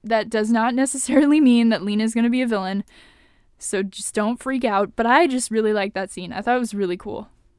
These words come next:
So, hype about that.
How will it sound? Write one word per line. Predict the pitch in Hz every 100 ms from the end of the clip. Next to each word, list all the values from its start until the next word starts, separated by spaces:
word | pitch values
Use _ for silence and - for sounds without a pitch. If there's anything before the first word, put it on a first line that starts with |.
| _
So, | - 202 196 190 _ _ _ _ _ _ _ _ _ _
hype | 220 196
about | 185 -
that. | - -